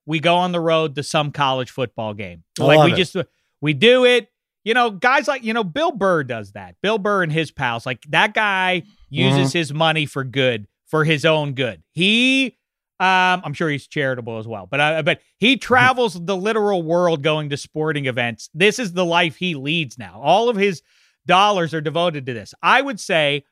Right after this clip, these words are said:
Speaker 1: I would love to go. I have to, uh, be precious and put some conditions on these. I'd like to go to Lambeau. I've never been to Lambeau Field.
Speaker 2: I've been there.
Speaker 1: And, but
Speaker 2: Pretty
Speaker 1: I
Speaker 2: great.
Speaker 1: wanna go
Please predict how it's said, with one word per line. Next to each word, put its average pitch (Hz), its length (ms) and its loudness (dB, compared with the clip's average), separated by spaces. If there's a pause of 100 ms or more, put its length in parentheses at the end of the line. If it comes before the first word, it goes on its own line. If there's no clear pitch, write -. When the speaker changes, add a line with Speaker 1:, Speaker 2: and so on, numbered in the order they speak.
(320)
Speaker 1:
I 165 120 4
would 180 120 -2
love 202 200 0
to 202 80 -2
go. 185 120 2
I 175 200 2
have 175 240 -4
to, 170 320 -2
uh, 170 140 -8 (140)
be 165 140 -6
precious 156 480 -4
and 139 120 -10
put 147 180 -8
some 156 240 -2
conditions 127 540 -6
on 101 140 -10
these. 90 300 -20
I'd 165 140 0
like 220 180 0
to 240 60 -10
go 208 120 -2
to 185 80 -4
Lambeau. 156 460 -2
I've 110 160 -10
never 170 200 -4
been 165 180 -4
to 160 60 -4
Lambeau 143 420 -2
Field. 107 360 -6 (400)
Speaker 2:
I've 117 120 -6
been 123 80 2
there. - 20 4 (140)
Speaker 1:
And, 156 100 -2
but 170 80 4
Speaker 2:
Pretty 175 120 6
Speaker 1:
I - 20 4
Speaker 2:
great. 110 100 2
Speaker 1:
wanna 202 140 2
go 180 500 2